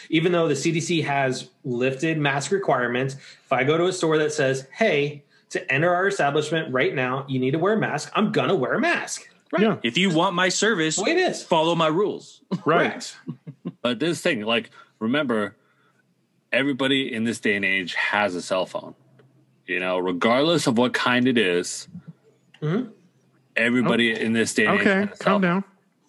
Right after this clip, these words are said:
Speaker 3: I get it.
Speaker 4: I'm just saying, but I mean, like,
Speaker 2: Even,
Speaker 4: to put,
Speaker 2: even
Speaker 4: to
Speaker 2: the,
Speaker 4: drive
Speaker 2: even,
Speaker 4: the
Speaker 2: like,
Speaker 4: point.
Speaker 2: above the
Speaker 1: He
Speaker 2: age of
Speaker 1: just
Speaker 2: five, <laughs> pretty much
Speaker 1: He just wants,
Speaker 2: everybody
Speaker 1: hold
Speaker 2: has
Speaker 1: on.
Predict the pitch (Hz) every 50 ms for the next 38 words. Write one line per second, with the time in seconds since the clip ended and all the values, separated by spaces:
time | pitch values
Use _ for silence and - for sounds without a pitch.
0 | _ _ _ - - 170 175 175 165 170 185 202 214 214 196 208 208 208 - -
1 | 262 254 170 117 87 131 135 139 156 156 165 170 165 165 160 - 190 185 196 -
2 | - 185 185 196 190 196 196 190 180 180 - 139 135 139 190 185 190 185 190 175
3 | 160 160 147 - - 147 139 127 139 151 156 160 143 135 143 147 - 208 240 220
4 | - - 220 220 214 - - 127 120 117 107 101 101 95 - - - 185 160 151
5 | - - - 147 131 - - 190 185 160 156 147 156 226 233 - 156 143 147 151
6 | 147 151 160 160 165 147 147 - - 196 156 135 131